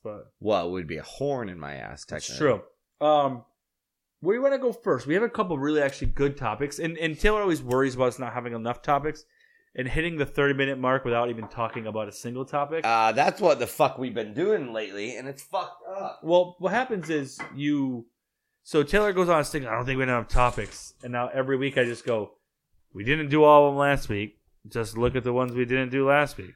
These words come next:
Speaker 2: And I said, "I'm not using that recycled trash, you piece of shit."
Speaker 1: Fuck that shit.
Speaker 2: You know
Speaker 1: But
Speaker 2: what
Speaker 1: the
Speaker 2: P J stands for? Piece of shit Johnson.
Speaker 1: I, there's
Speaker 2: Hurtado.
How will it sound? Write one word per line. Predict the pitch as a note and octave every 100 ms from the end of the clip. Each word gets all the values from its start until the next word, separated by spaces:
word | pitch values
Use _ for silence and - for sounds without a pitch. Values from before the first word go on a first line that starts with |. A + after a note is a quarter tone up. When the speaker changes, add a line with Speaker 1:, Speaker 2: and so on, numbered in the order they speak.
| -
Speaker 2:
And | -
I |
said, | G#2+ A#2
"I'm | A#2+
not | D#3 E3
using | C3+ C#3 C3+
that | A2
recycled | G2+ - C#3 C3 G#2+
trash, | - A#2+ A2 A#2+ -
you | F#2+
piece | - C3 -
of | F#2+
shit." | - - A#2 C#3+ -
Speaker 1:
Fuck | - G3+ -
that | F3 D3
shit. | - C#3+ G2+ - _ _
Speaker 2:
You | B2
know | E3
Speaker 1:
But |
Speaker 2:
what | -
Speaker 1:
the |
Speaker 2:
P | F3 D#3+
J | F3
stands | D3+ E3+ E3 E3+
for? | E3+ C3+ _ _ -
Piece | F#3+ -
of | B2
shit | - F#3 E3+ - - -
Johnson. | G#2+ F#3+ G3+ F#3+ - G2 D#2+ D#2 _ _ B2+
Speaker 1:
I, | C3
there's | A#2+ B2+ B2+ A2
Speaker 2:
Hurtado. | C#3+ C#3 D#3+ D#3+ C#3+ G2+ D#2+